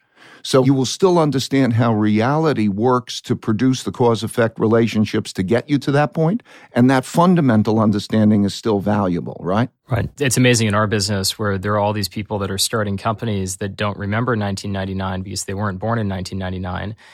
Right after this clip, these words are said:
Speaker 2: and they don't understand what the concept of technology inflated bubbles look like. And it's just, it, th-, that can't exist because it's never existed before. But exactly as you said, it's not before in their lifetime.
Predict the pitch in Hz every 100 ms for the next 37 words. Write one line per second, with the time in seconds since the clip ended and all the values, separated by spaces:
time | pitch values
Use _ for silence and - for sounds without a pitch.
0 | - _ - 117 107 104 107 - 110 117
1 | 123 110 110 110 - 117 117 107 107 101
2 | 107 - 110 110 113 101 104 101 101 -
3 | 107 107 110 110 104 104 98 120 107 98
4 | 104 107 101 131 - 113 78 - - 127
5 | 110 104 - 110 - 120 127 120 110 117
6 | - 117 110 104 110 - 104 104 95 107
7 | 101 98 101 95 98 92 90 117 92 95
8 | 110 107 95 92 - 180 120 92 - _
9 | _ 104 113 113 110 101 - 104 82 101
10 | 101 90 95 104 - - -